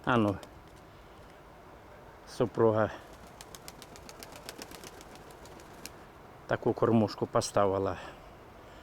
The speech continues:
Я ж насипав почти повну кормушку. І так давала кормушку, стала. Надо ж, як уходить, кормушку вбирати, говорю.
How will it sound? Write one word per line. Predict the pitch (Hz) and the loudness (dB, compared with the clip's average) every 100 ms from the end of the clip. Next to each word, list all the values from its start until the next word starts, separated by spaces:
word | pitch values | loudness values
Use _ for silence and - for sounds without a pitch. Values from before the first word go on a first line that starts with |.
| - - | -2 4
Я | 113 | 4
ж | - | 4
насипав | 117 123 107 113 | 4 4 4 4
почти | - - 117 | 2 0 0
повну | - 113 104 | 2 2 4
кормушку. | 110 107 101 - 98 90 - - - - - - - - - - - - - - - | 2 0 -6 -4 -4 -6 -10 -20 -20 -20 -20 -20 -20 -20 -20 -20 -20 -20 -20 -20 -10
І | 120 | -2
так | - 131 | 2 4
давала | 120 123 120 110 | 8 8 8 6
кормушку, | - 104 104 - | 4 2 2 0
стала. | 104 104 101 | 0 2 4
Надо | 113 113 | 4 4
ж, | 101 110 | 2 0
як | - | 0
уходить, | 117 - 117 107 | 0 0 0 0
кормушку | 113 113 113 - 104 | 2 2 2 0 2
вбирати, | 117 104 90 | 4 4 2
говорю. | - - | -4 -10